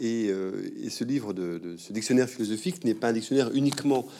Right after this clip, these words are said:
euh, autour de la question philosophique, puisque vous vous intéressez, par exemple, vous avez un long article autour de la méditation, que je crois vous aviez aj-, ajouté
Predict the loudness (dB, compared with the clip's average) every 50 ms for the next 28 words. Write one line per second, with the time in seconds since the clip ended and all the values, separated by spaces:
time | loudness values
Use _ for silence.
0 | -18 -20 -20 -20 _ _ -8 -8 2 4 4 4 6 4 6 6 6 4 2 0
1 | 0 -2 -2 -4 -4 -8 -8 -4 -2 0 2 2 0 -2 -2 -4 -4 -4 -4 -4
2 | -4 -4 -4 -4 -4 -8 -6 -6 -4 -6 -4 -2 0 2 2 2 2 2 0 2
3 | 2 2 4 4 4 2 2 2 4 4 4 4 6 6 4 4 2 0 -4 -6
4 | -6 -4 -4 0 2 2 2 2 2 2 0 0 -2 0 0 0 0 0 -4 -8
5 | -8 -8 -10 -14 -12 -4 -4 -4 -2 0 -2 -2 0 2 0 0 0 -2 -4 -4
6 | -4 -4 -4 -4 -6 -8 -6 -4 -2 -4